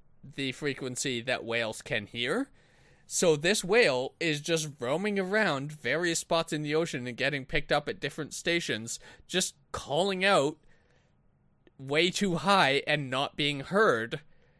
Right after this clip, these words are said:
So it's like, imagine if you could hear your own voice just fine, but the entire rest of the world inexplicably couldn't hear you. Like,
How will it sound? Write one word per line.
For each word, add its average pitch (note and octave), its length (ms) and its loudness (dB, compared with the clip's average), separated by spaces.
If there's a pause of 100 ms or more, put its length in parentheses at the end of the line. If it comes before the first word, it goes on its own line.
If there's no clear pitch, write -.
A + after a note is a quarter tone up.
(200)
So F#3 240 2
it's - 280 -2
like, D#3+ 340 2 (160)
imagine F3+ 560 0
if E3+ 200 -2
you D#3 280 -2
could B3 200 -2
hear G3 220 2
your D#3 240 -2
own E3 220 0
voice D3+ 340 2
just - 280 -2
fine, A#2+ 600 2 (1000)
but D3+ 220 2
the C#3+ 120 0
entire D3 560 0
rest D3+ 300 0
of D3+ 80 -2
the C3+ 80 -2
world C3+ 480 -2 (100)
inexplicably C3 800 -4
couldn't B2+ 460 -6
hear A2 220 -4
you. G#3 280 0 (1800)
Like, F#3 340 2